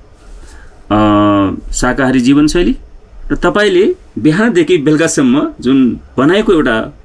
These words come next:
रुटिन छ स्कुलमा, त्यो बारेमा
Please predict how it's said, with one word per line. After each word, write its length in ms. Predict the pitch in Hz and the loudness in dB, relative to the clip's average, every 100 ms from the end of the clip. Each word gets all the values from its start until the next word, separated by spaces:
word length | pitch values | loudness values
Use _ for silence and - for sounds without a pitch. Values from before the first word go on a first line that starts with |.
| - | -10
रुटिन 360 | 120 123 220 - | -2 0 2 2
छ 80 | - | 2
स्कुलमा, 500 | 123 - 117 117 220 - - - - - - - - | 0 0 0 0 -4 -8 -20 -20 -20 -18 -14 -8 -2
त्यो 160 | 226 | 0
बारेमा 520 | 185 147 139 175 320 | 2 2 2 0 0